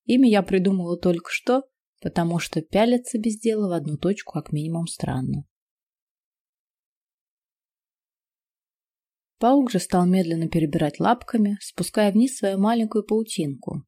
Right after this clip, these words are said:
за которую всеми лапками и держался.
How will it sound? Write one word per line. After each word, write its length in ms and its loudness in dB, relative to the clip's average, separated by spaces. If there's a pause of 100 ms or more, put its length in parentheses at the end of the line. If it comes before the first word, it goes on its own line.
за 140 -2
которую 420 0
всеми 260 -4
лапками 520 -2
и 40 -8
держался. 640 -4